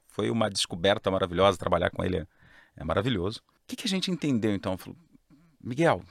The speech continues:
Wallace, o primeiro passo é, a gente tem que deixar o professor confortável, tá? Então, antes de, de falar qualquer coisa,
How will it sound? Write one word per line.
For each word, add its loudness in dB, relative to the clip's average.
Wallace, -2
o -18
primeiro -8
passo -4
é, 0
a -8
gente -6
tem -6
que -10
deixar -6
o -6
professor -10
confortável, -14
tá? -2
Então, 0
antes 0
de, -8
de -12
falar -10
qualquer -4
coisa, -4